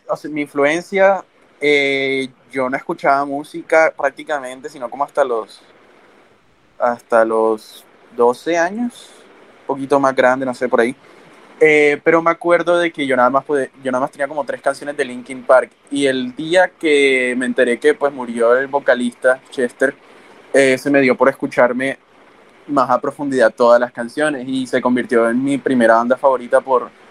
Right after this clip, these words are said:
un montón de tiempo, este, siendo como cierto estilo de nu metal,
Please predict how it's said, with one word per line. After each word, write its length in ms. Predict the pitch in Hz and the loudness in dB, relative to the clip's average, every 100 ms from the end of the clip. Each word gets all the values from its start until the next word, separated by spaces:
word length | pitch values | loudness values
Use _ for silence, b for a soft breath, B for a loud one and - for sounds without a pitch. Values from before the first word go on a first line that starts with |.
| - - - | -20 -16 -4
un 180 | 120 123 | 0 2
montón 360 | 131 131 135 | 0 2 2
de 100 | 131 | 2
tiempo, 460 | 123 131 127 131 147 _ - | -2 -2 0 -2 -6 _ -8
este, 520 | 120 113 - 120 113 107 | -4 -4 -2 0 2 2
siendo 540 | - 110 110 117 120 | 0 0 2 2 2
como 600 | 131 123 113 107 101 98 - - - | 0 0 0 0 -2 -6 -12 -20 -20
cierto 400 | - 127 104 131 | -4 -2 0 -2
estilo 340 | - 131 135 | -2 2 2
de 120 | 131 | 2
nu 180 | 120 117 | 0 0
metal, 460 | 123 123 117 131 | 2 2 2 0